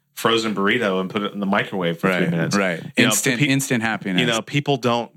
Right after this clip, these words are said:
Speaker 1: don't buy that, but it's real, okay? And here's the thing. This week's guest, Doctor Jim Afremow, one of the things he said is that life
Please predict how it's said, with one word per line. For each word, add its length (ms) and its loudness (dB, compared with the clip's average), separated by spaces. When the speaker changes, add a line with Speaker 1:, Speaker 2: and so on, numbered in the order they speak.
Speaker 1:
don't 260 -2
buy 240 0
that, 300 -4
but 100 0
it's 160 -2
real, 400 -4
okay? 300 -2
And 100 -2
here's 300 0
the 80 -6
thing. 300 -2
This 200 -2
week's 280 -2
guest, 360 0
Doctor 480 -2
Jim 280 -2
Afremow, 520 -2
one 200 0
of 60 0
the 140 -2
things 320 -2
he 100 -4
said 480 -2
is 220 0
that 240 0
life 640 -2